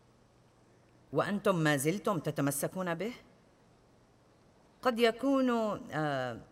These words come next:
صداقة ليست صداقة جيدة لكم.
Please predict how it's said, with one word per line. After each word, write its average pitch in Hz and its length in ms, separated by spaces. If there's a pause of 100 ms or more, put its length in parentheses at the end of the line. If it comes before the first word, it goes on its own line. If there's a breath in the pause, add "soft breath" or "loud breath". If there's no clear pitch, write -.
(180)
صداقة 180 760 (200)
ليست 139 540 (260)
صداقة 131 600
جيدة 127 500
لكم. 123 420